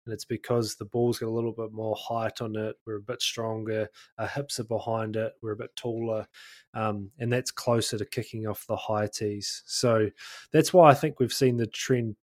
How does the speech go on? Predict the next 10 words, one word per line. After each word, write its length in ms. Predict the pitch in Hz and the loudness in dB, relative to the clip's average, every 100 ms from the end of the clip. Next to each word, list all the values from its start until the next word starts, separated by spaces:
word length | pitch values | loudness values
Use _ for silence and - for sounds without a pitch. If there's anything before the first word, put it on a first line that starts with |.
| _ | _
change 400 | - 120 123 123 | 0 2 4 6
a 80 | 127 | 6
little 240 | 127 135 131 | 8 6 6
bit 160 | 139 - - | 4 0 0
more. 360 | 135 180 240 - - - - - | 2 2 0 -4 -14 -16 -16 -6
And 120 | 123 | 4
I 480 | 131 151 165 156 147 143 _ - | 8 10 10 10 6 2 _ 0
kicked 240 | 156 - | 2 6
off 200 | 131 - | 4 4
the, 220 | 120 117 | 2 2